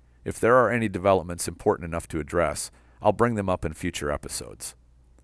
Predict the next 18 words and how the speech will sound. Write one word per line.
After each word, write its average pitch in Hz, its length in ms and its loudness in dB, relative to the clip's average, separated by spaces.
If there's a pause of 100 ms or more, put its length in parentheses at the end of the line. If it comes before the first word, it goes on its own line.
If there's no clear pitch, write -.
(380)
We 104 100 2
will 101 140 2
surely 110 360 4
see 107 180 2
a 98 60 4
bunch 95 260 -2
of 87 100 -2
online 95 360 0
debates, 80 540 -4
and 82 160 -10
those 87 200 -4
will 95 120 -4
die 85 220 0
down 85 240 -2
in 85 80 -8
a 85 60 -6
few 98 220 -4
weeks, 85 420 -8